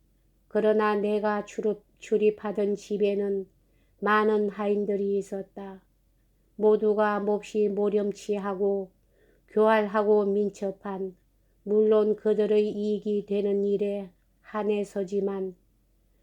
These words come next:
그런 녀석들이었다. 이놈들은 내가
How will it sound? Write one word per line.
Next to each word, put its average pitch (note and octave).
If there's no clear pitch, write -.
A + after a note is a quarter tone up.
그런 G#3+
녀석들이었다. G3
이놈들은 G#3+
내가 G3+